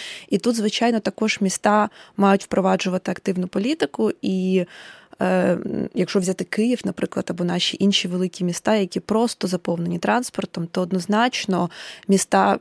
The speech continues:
навіть не, не очікуючи, да, результатів цих, е, якості моніторингу, ми і так знаємо, що у нас повітря в Києві і в великих містах не є, е, не є комфортним, да, і це означає, що місто вже зараз, і вчора, і позавчора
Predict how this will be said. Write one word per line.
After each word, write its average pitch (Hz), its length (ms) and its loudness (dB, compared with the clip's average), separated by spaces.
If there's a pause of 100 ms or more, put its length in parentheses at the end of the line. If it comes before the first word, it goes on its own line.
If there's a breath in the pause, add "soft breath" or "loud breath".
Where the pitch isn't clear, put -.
(100)
навіть 190 380 2
не, 202 140 4
не 202 340 4
очікуючи, 196 720 0
да, 208 240 4
результатів 180 640 -2
цих, - 380 -4 (100)
е, 180 220 -2
якості 214 460 4
моніторингу, 196 480 2
ми 190 100 2
і - 20 -2
так 190 220 0
знаємо, 185 300 0
що - 180 -4
у - 20 -2
нас 180 160 -4
повітря 175 440 -8
в - 20 -20
Києві 170 460 -2 (460 loud breath)
і 185 100 4
в 170 40 -2
великих 180 600 0
містах 180 480 -2
не 185 100 4
є, 175 320 2 (480 loud breath)
е, 185 360 0
не 190 260 2
є 208 140 6
комфортним, 208 760 0 (360 loud breath)
да, - 140 4
і - 120 2
це 202 160 -2
означає, 202 420 0
що - 160 -2
місто 196 340 2
вже 185 180 -2
зараз, 190 540 -2
і 190 60 0
вчора, 190 400 0
і 180 40 0
позавчора 220 680 -2